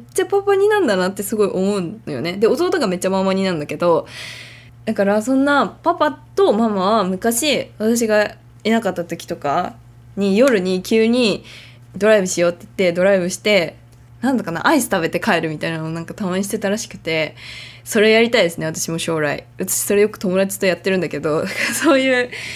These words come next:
そういうふっかるなことをすごいしたいなと思い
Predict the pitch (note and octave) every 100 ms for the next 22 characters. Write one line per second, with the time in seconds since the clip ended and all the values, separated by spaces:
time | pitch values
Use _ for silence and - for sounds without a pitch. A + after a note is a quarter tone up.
0 | - - - - A#3 A#3 A#3+ A3+ - A3
1 | A3+ A3+ A3 A3 F3 F3 - F3+ F3 F3
2 | F#3+ F3 D#3 F3 - B2+ - F3 D#3+ E3
3 | F3